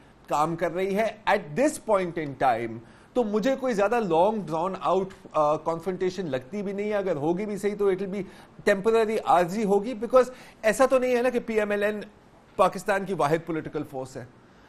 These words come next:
या बाकी सारी पॉलिटिकल फोर्सेज उनके साथ चल रही हैं।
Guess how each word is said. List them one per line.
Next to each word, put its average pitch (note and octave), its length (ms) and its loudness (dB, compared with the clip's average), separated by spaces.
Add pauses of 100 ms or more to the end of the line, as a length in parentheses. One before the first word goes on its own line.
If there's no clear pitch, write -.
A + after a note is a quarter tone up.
(120)
या F#3+ 240 4
बाकी F3 320 0
सारी F#3+ 240 0
पॉलिटिकल F3+ 380 -4
फोर्सेज E3 360 -6
उनके D#3 200 -6
साथ D3+ 240 -2
चल D#3 260 -4
रही C#3+ 280 -8
हैं। D3 160 -12